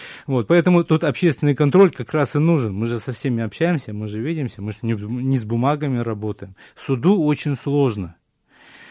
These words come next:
Э, он видит пациента раз в полгода, и то, если один и тот же судья, а если разный судья, он видит пациента раз, и ему надо принять решение.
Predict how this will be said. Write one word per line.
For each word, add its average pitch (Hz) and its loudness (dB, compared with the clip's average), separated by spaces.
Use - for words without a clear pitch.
Э, 107 -4
он 131 2
видит 135 -2
пациента 139 -2
раз 123 -2
в - -20
полгода, 120 0
и 165 -8
то, 160 4
если 151 -4
один 147 0
и 139 0
тот 135 -2
же 117 -8
судья, 104 -6
а 104 -4
если 113 -4
разный 127 0
судья, 101 -8
он 104 -4
видит 117 -4
пациента 113 -6
раз, 113 -2
и 117 -6
ему 139 2
надо 131 0
принять 117 -2
решение. 110 -4